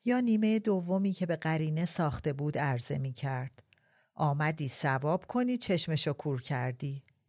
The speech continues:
در مدت توقف در قفقاز و آن دیدار کوتاه به دعوت فخر و زمان، خاندایی و خانمدایی پذیرفته بودند که مدت اقامت در تهران را در خانهٔ او بگذرانند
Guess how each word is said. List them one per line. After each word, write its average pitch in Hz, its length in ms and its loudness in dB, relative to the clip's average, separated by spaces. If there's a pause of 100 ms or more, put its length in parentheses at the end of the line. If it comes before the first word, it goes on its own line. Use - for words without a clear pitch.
(500)
در 269 180 2
مدت 233 440 -4
توقف 190 680 -6
در 180 200 -2
قفقاز 165 680 -4
و - 20 -8
آن 185 260 -4
دیدار 165 480 -8
کوتاه 151 560 -8
به 151 80 -4
دعوت 147 460 -6
فخر 156 340 -8
و 147 60 -4
زمان، 139 460 -6 (300)
خاندایی 214 640 0
و 214 60 0
خانمدایی 165 680 -4
پذیرفته 156 680 -6
بودند 156 420 -8
که 165 120 -8
مدت 156 400 -6
اقامت 147 540 -6
در 147 180 -6
تهران 143 460 -8
را 143 120 -6
در 131 200 -4
خانهٔ 143 340 -6
او 147 280 -6
بگذرانند 131 1000 -6